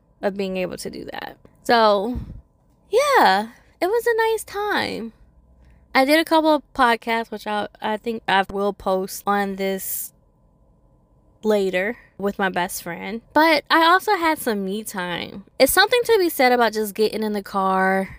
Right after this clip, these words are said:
letting down the windows, which I didn't do 'cause it was too freaking hot, but you know what I'm saying.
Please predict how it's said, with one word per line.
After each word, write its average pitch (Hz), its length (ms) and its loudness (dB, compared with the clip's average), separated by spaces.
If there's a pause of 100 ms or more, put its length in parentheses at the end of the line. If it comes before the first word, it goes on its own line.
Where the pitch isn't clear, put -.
(120)
letting 220 320 2
down 220 200 4
the 214 60 0
windows, 185 560 0
which 185 120 -4
I 185 80 0
didn't 180 180 -4
do 180 100 -4
'cause 180 120 -4
it - 20 -4
was 180 80 -6
too - 140 -8
freaking 185 280 -6
hot, 175 220 -4
but 196 100 0
you 220 100 0
know 190 80 0
what 170 40 2
I'm 175 60 -2
saying. - 360 -8